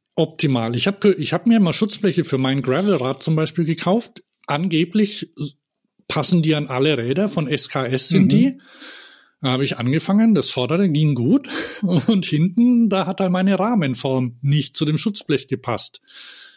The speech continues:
Speaker 1: Das hab ich vor zwei Wochen verkauft. Originalzustand. Und er sagt, es müsste Fahrräder geben, quasi wie so Gran Turismo, die das haben.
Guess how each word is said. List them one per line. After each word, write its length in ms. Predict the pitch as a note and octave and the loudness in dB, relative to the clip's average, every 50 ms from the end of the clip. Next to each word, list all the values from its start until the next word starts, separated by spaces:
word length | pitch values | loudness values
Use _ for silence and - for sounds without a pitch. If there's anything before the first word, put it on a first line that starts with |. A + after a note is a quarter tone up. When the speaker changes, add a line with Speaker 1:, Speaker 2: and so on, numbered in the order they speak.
| _ _ _ - | _ _ _ -12
Speaker 1:
Das 100 | G2 - | -8 -8
hab 140 | A#2 A#2 D3+ | -6 -4 -6
ich 240 | - - - - - _ _ _ | -6 -8 -10 -14 -16 _ _ _
vor 180 | - - B2 | -6 -6 -4
zwei 240 | - - A#2+ A2 A2 | -4 -2 -2 -2 -2
Wochen 240 | B2+ C3 - D#3+ D3+ | -2 -2 -2 -2 -2
verkauft. 680 | - F#3 - A3+ A#3 G#3+ D#3 - - - - - - _ _ _ _ _ _ - | -2 -4 0 2 2 2 2 0 -2 -10 -12 -16 -20 _ _ _ _ _ _ -4
Originalzustand. 1160 | C3 A#2+ A#2+ C3+ D#3+ E3+ F#3+ F#3+ F#3 F3 - - - D#3 C3 - - - B2 A#2+ A#2 G2+ - _ _ - - - - - - - _ _ _ - - - - - - - - - - - _ _ _ _ | -2 -2 0 0 2 2 2 2 0 0 -2 -2 -2 -2 -2 -2 -2 -2 -2 -2 -4 -6 -8 _ _ -20 -20 -20 -20 -20 -20 -20 _ _ _ -20 -18 -16 -14 -14 -16 -16 -18 -20 -20 -20 _ _ _ _
Und 840 | - F#3+ F#3 F#3+ G3 G3 G3+ G3+ G3+ G3+ - - - - - F3+ - _ _ _ _ _ _ _ _ _ - | 0 2 4 4 6 6 6 6 6 6 4 0 -6 -8 -8 -8 -8 _ _ _ _ _ _ _ _ _ -4
er 220 | - D#3 F3+ A3 | -2 0 0 0
sagt, 500 | G#3 B3+ C4 C4 C4 C4+ - - - - _ _ _ _ _ _ _ _ _ _ _ _ _ _ _ _ _ _ _ _ _ _ _ _ _ _ _ _ _ _ _ _ - | 0 0 -2 -2 -2 -6 -10 -12 -12 -12 _ _ _ _ _ _ _ _ _ _ _ _ _ _ _ _ _ _ _ _ _ _ _ _ _ _ _ _ _ _ _ _ -4
es 180 | E3 C#3+ - | -2 0 2
müsste 440 | D#3+ E3 G#3+ B3+ B3 - - B3 G#3+ | 6 6 6 6 4 0 0 0 0
Fahrräder 520 | - - D3+ D3 E3 F3 E3+ E3+ D3 C#3 A#2 | 0 0 -2 0 0 0 0 0 0 -2 -2
geben, 680 | G#2+ A#2+ C#3 F3+ A3 A#3 A#3+ B3+ B3+ B3+ A#3+ - - _ _ _ _ _ _ _ - | -2 0 2 2 4 4 6 6 6 4 4 0 -6 _ _ _ _ _ _ _ -14
quasi 300 | - - B2 B2+ A#2 A#2+ | -8 -4 -2 -2 0 2
wie 80 | D3+ G3+ | 2 2
so 140 | G3 F3+ C#3 | 2 2 0
Gran 360 | - D3 C3+ C#3+ F3 G#3 G3+ | 0 -2 0 2 2 2 2
Turismo, 840 | - E3+ C3+ D3+ G#3 A3 - - A#3+ B3+ C4 C4+ C4+ C4 B3+ - - - _ _ _ _ _ _ - | 2 2 2 2 2 2 2 2 4 4 4 4 4 2 0 -2 -10 -20 _ _ _ _ _ _ 0
die 180 | F3+ G3 G#3 E3+ | 2 2 2 2
das 420 | E3+ F3+ F#3 - - - - - - - | 2 0 0 0 -2 -4 -6 -8 -12 -10
haben. 540 | - - C3+ C3 C3 B2 G2 F#2 - _ | -8 -4 -2 -2 0 -2 -4 -6 -10 _